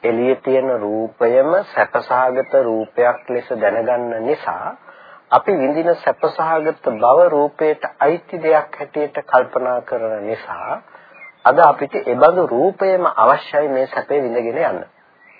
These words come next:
එතකොට ලෝකෙ තුල දැන් අපිට ජීවත් වෙන්න නම් හොඳින් සැපසේ වාසය කරන්න නම් දැන් අර දේවල් ඔක්කොම අවශ්‍යයි. රූපාදී මේ දේවල් ගන්ධ රස ස්පර්ශාදී මේ ධර්මය හැම දෙයක්ම අපිට අවශ්‍යයි. ඇයි අපේ නුවණ තියෙන්නේ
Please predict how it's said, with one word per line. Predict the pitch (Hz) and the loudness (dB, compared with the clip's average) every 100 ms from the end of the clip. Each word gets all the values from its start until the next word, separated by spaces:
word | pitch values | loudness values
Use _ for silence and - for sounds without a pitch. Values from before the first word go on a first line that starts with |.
| _ _ _ _ | _ _ _ _
එතකොට | - 110 123 | -6 -4 -2
ලෝකෙ | 110 95 107 | -4 -4 -8
තුල | - 113 | -8 -6
දැන් | 165 113 117 | -4 -4 -4
අපිට | 95 - - 117 | -8 -10 -12 -12
ජීවත් | 98 95 101 - | -10 -6 -6 -6
වෙන්න | 104 117 | -10 -6
නම් | 131 160 | -6 -4
හොඳින් | 123 107 113 | -4 -6 -8
සැපසේ | - 98 - - 127 | -8 -8 -8 -8 -4
වාසය | 110 98 92 104 | -2 -2 -4 -10
කරන්න | 98 107 107 113 | -6 -6 -6 -6
නම් | 139 175 | -4 -2
දැන් | 143 135 | -2 -2
අර | 113 127 | -2 -2
දේවල් | 120 131 147 | -2 -2 -2
ඔක්කොම | 113 151 185 - - - - - | -4 -6 -6 -10 -20 -20 -20 -6
අවශ්‍යයි. | - 120 - - 104 101 | 2 4 2 -2 -6 -4
රූපාදී | 104 104 110 113 123 131 | -6 -4 -2 -2 -2 -6
මේ | 120 113 | -6 -6
දේවල් | 104 107 127 147 | -6 -4 -2 -2
ගන්ධ | 110 110 120 | -4 -4 -2
රස | 101 - 120 | -4 -4 -10
ස්පර්ශාදී | - - 104 - 120 117 - 117 | -10 -8 -8 -6 -4 -4 -6 -8
මේ | 113 101 | -8 -8
ධර්මය | 98 110 120 175 226 - - - | -8 -6 -4 -4 -4 -16 -20 -12
හැම | - 185 | -2 2
දෙයක්ම | 165 156 - 147 | 4 2 0 -8
අපිට | 127 131 | -6 -4
අවශ්‍යයි. | 113 101 - 101 104 | -4 -4 -8 -12 -8
ඇයි | 117 113 - | -4 -4 -4
අපේ | 101 - 113 107 101 | -6 -4 -4 -6 -8
නුවණ | 101 131 147 127 | -4 0 0 0
තියෙන්නේ | 110 92 98 113 | -6 -8 -8 -8